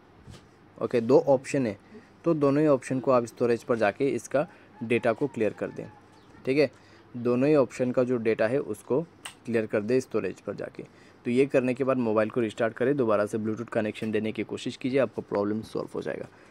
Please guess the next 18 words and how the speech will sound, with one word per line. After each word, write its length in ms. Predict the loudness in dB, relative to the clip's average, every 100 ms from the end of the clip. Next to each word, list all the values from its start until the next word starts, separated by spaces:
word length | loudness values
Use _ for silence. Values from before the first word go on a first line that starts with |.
| -20 _
By 160 | 0 2 2
any 260 | -2 0 0
chance 400 | 2 2 0 -8 -20 -20 -8
अगर 200 | 0 0
प्रॉब्लम 380 | 2 2 2 0
सॉल्व 360 | -4 0 2 2 -4 -20 -18 -6
नहीं 200 | 0 2
होते 320 | 4 2 2 -2 -20 -20 2
तो 60 | 4
आप 80 |
मोबाइल 300 | 4 4 2
को 120 | 2 -4
सेफ 320 | 0 -2 0
मोड 160 | -4 0
पे 160 | 0
रिबूट 300 | 0 -2 -8
कर 160 | -4 -4
लीजिए। 300 | -4 -10